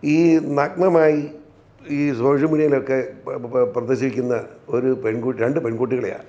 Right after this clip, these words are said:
അവിടെ കൊണ്ട് കയറ്റാൻ പോകുന്ന അയാൾ. വേറെ പെണ്ണുങ്ങളെ കിട്ടിയില്ലേക്ക്. അപ്പം ശബരിമല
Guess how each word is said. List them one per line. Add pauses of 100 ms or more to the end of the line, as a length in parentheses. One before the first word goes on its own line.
(120)
അവിടെ
കൊണ്ട്
കയറ്റാൻ
പോകുന്ന
അയാൾ. (880)
വേറെ
പെണ്ണുങ്ങളെ
കിട്ടിയില്ലേക്ക്. (1400)
അപ്പം (460)
ശബരിമല